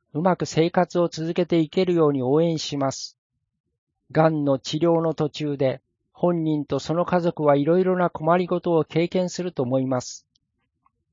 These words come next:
また、病気が再発したり、治すことは困難になったり、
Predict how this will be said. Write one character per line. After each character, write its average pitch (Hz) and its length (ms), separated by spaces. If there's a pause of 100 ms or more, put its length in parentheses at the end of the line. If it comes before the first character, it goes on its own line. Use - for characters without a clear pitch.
(180)
ま 135 140
た、 123 280 (560)
病 151 220
気 156 140
が 156 120
再 160 240
発 165 240
し - 100
た 151 140
り、 127 180 (720)
治 147 200
す - 140
こ 156 100
と 156 100
は 147 120
困 190 320
難 147 180
に 135 120
な 131 120
っ - 140
た 131 120
り、 113 180